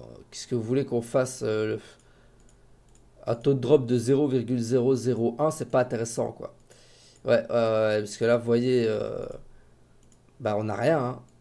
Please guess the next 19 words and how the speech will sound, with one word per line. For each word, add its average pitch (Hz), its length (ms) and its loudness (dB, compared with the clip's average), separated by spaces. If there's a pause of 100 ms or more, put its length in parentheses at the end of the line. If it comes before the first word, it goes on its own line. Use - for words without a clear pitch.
Clairement, 131 640 2
euh, 113 180 2
j'ai 113 160 -6
fait 120 220 -2
quasiment 143 580 2
cent 131 300 4
argiles, 123 480 0
si, 123 360 -2
si 120 200 -6
j'avais 135 180 6
bien 139 160 4
quatre 127 200 -2
cent 127 180 2
vingt 139 160 6
ou 139 60 4
quatre 117 180 -4
cent 127 120 -4
trente, 113 320 -8
hein. 113 100 -6